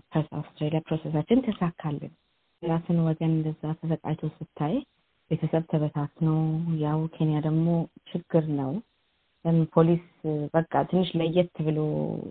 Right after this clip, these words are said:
ጠቆር ያለ እንደኛ ሲያይ፣ እኛም ትንሽ ቀላ የማለት እንትን አለን። እና ባህሪያችን ደግሞ የተለየ ነው። ያው እነሱም በጉቦ በገንዘብ በቃ። እና እናቴም አንድ ጊዜ ወጣ ብላ ነበር። እሷ በጣም ቀይ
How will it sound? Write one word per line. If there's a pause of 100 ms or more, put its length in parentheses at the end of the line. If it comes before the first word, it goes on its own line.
(320)
ጠቆር
ያለ
እንደኛ (420)
ሲያይ፣ (560)
እኛም
ትንሽ
ቀላ
የማለት
እንትን
አለን። (640)
እና (560)
ባህሪያችን
ደግሞ
የተለየ (100)
ነው።
ያው
እነሱም
በጉቦ
በገንዘብ (600)
በቃ። (100)
እና (500)
እናቴም
አንድ
ጊዜ (1000)
ወጣ
ብላ
ነበር።
እሷ
በጣም
ቀይ